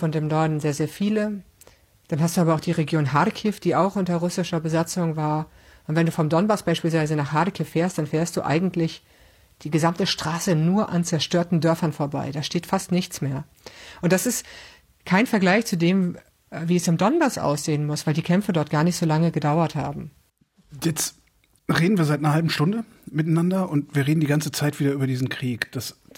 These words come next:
Speaker 2: d-, dieser, dieser aufgezwungene Krieg, das ist so ein Dauerthema, gerade hier bei uns, also hier im, im, im Westen, in unseren Medien, in unseren Gesprächen. Das,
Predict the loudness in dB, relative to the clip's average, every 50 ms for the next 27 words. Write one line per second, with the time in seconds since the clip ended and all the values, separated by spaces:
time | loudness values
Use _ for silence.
0 | -14 -10 -10 -6 -4 -4 -2 -2 -4 -4 -4 -4 -2 -2 -2 -2 -2 -4 -4 -4
1 | -4 0 2 2 2 2 2 0 -2 -4 -2 -2 -4 -4 -4 -4 -6 -4 0 0
2 | 2 0 0 -2 -4 -4 -2 0 0 0 0 -2 -2 0 0 0 0 -2 -4 -4
3 | -2 -2 0 0 0 0 0 0 2 2 2 4 4 2 0 -2 -4 -4 -6 -6
4 | -6 -6 -6 -6 -6 -4 -2 -2 -2 0 -2 -2 -2 -6 -8 -6 -4 -2 -2 0
5 | 0 0 0 0 -2 -2 -2 -2 -2 -2 -2 -4 -4 -4 -2 -4 -2 0 0 0
6 | 0 0 0 0 -2 -4 -4 -6 -6 -4 -4 -4 -6 -6 -8 -8 -6 -4 -4 -4
7 | -4 -6 -8 -8 -12 -16 -20 -18 -18 -18 -18 -18 -18 -18 -18 -20 -20 -20 -20 -20
8 | -14 -10 -6 -6 -6 -8